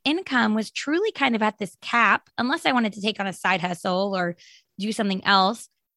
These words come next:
my income was capped to the district. And I just felt, like,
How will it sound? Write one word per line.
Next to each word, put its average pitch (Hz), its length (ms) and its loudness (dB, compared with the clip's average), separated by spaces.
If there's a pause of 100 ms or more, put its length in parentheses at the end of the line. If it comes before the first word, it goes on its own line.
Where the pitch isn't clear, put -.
my 233 160 0 (100)
income 294 380 0
was 214 160 -2
capped - 540 -2
to 214 120 -6
the 196 120 -6
district. - 580 -4 (440)
And 247 120 2
I 254 100 2
just 285 260 -4
felt, 269 200 2
like, 254 320 -2